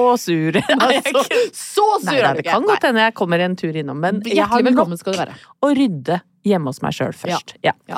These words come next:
Speaker 1: Så jeg, jeg håper ikke at agget varer så lenge. Men jeg klarte i hvert fall her å få rydda ut av, eh, både klesskap, eh, vinterklær, sånn, få sortert ut,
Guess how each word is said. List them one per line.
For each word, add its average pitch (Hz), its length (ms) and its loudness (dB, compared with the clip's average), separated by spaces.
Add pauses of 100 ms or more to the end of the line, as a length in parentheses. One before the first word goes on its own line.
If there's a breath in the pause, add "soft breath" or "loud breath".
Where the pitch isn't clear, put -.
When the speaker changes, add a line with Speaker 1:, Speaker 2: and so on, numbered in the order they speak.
(140 loud breath)
Speaker 1:
Så - 180 -4
jeg, 220 160 0
jeg 202 200 -2
håper 170 280 -2
ikke 180 160 -2
at - 80 -10
agget 151 240 -2
varer 139 240 -2
så - 180 -6
lenge. - 300 -8 (340 loud breath)
Men 226 220 2
jeg 247 140 -2
klarte 214 420 -2
i 202 40 2
hvert 170 140 -2
fall 196 160 0
her 226 220 0 (480 soft breath)
å 208 80 2
få 226 200 2
rydda 175 360 2
ut - 460 -2 (120)
av, 160 500 0
eh, 170 260 -2
både 165 480 0 (140)
klesskap, 180 760 -2
eh, 170 280 0
vinterklær, 165 920 -2
sånn, 156 340 -4 (280)
få - 280 -2
sortert 160 420 -2
ut, - 300 -2